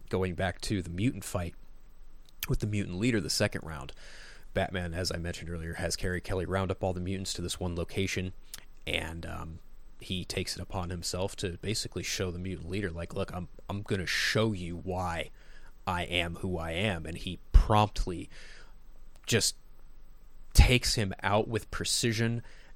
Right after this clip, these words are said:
and some of the most tactile fighting Batman is notorious for. And so much so, he, he ends the fight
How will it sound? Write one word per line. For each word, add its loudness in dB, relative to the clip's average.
and 0
some 4
of 4
the 0
most 2
tactile 6
fighting 0
Batman -2
is -4
notorious -2
for. -6
And -2
so 6
much 4
so, 4
he, 0
he -2
ends 0
the -4
fight 4